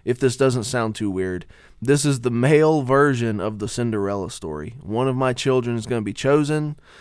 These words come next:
They're gonna get all the attention, all the fun stuff. The lottery's gonna be won. This is gonna happen. And he pulls in these sons that he is convinced is going to get the prize.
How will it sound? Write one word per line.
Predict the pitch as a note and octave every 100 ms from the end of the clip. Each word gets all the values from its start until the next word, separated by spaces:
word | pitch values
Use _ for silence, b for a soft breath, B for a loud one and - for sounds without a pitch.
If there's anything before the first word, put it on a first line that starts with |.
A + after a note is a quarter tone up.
| B B
They're | A#2+
gonna | A#2+ A#2+
get | A2+ A2+
all | B2+
the | B2 A2+
attention, | G2+ D3+ D#3+ D#3 D#3+ D#3 - b b b
all | A#2+ C#3
the | C#3
fun | B2 - D3+ D#3
stuff. | D3+ - D3 D#3 -
The |
lottery's | A#2+ A2 B2+ D3 D#3 D3+ C#3+
gonna | C#3+
be | C#3 C#3
won. | C3 D3+ D#3 D#3 D#3 E3
This | C3
is | C3
gonna | C3+ A#2+
happen. | C3 B2 G#2 G2
And | A#2+
he | B2
pulls | D3+ D#3
in | D3 D3+
these | C#3 A#2+
sons | E3+ F3+ E3 B2+
that | B2+ A#2
he | E3+
is | G3
convinced | - D3 C3+ C#3 C3+ B2+
is | C3+ B2+
going | C#3 C#3 C3+
to | B2 B2+
get | A2 A#2+ D#3 D#3 - A2
the | A#2
prize. | - D3 C#3+ F#2 F#2+ G2